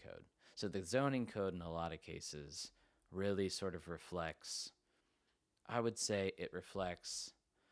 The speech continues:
the sixties when a lot of the codes were written, when zoning codes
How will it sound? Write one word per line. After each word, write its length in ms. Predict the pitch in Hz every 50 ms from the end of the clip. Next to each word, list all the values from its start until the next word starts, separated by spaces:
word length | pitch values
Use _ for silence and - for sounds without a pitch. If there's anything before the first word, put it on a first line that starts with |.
| _ _ _ _ _ -
the 80 | 85
sixties 1160 | 82 - - - - - - 95 98 - - - - - 127 139 156 170 180 165 - - - - - _ _ _ _ _
when 380 | 95 95 98 95 95 95 92 90
a 80 | 90 90
lot 220 | 90 90 90 95
of 80 | 98 92
the 60 | 95
codes 460 | - - - 92 90 92 87 - -
were 120 | 87 80
written, 460 | 71 76 82 87 - - - 135 160 156 - _ _ _ _ _ _
when 200 | - 92 92 92 90
zoning 340 | 87 92 90 90 90 87
codes 340 | 82 - 85 82 85 85 82